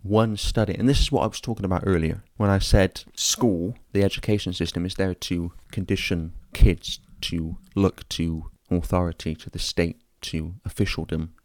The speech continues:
for life as the arbiter of everything. One study comes out disputing the idea that too much screen time has a negative effect, and this journalist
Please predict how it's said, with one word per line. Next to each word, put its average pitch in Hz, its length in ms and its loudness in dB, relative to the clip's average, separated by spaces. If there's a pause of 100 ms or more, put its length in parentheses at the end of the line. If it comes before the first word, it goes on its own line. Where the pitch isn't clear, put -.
(120)
for 92 160 0
life 87 540 -2
as 87 160 -4
the 95 100 -2
arbiter 87 400 -2
of 85 100 -6
everything. 92 460 -4 (160)
One 110 240 4
study 104 320 0
comes 82 280 -4
out - 220 -4 (200)
disputing 98 640 0
the 87 120 -2
idea 82 400 0
that 73 300 -8
too - 140 -2
much 78 200 -2
screen 87 260 0
time 82 240 -2
has 80 320 -6
a 90 60 2
negative 85 400 -2
effect, - 460 -2
and 90 360 2
this 98 160 -2
journalist 85 720 -2